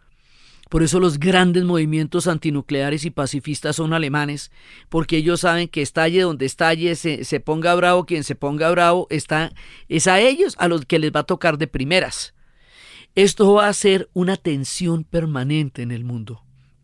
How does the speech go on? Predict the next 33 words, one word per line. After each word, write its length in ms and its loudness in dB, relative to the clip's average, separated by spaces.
todo 320 -4
el 160 -2
tiempo. 440 -6
Pero 280 -6
estos 460 -4
días 600 -10
de 240 -10
octubre 720 -12
del 160 -14
sesenta 460 -14
y 40 -10
dos 380 -10
fueron 380 -4
los 180 -4
días 400 -6
de 100 -6
una 280 -8
guerra 340 -8
de 160 -8
nervios, 640 -10
de 160 -6
la 180 -12
cosa 320 -10
más 240 -10
impresionante, 720 -8
porque 320 -6
el 80 -4
mundo 400 -4
estaba 500 -6
con 200 -4
la 80 -4
respiración 720 -8
contenida, 800 -6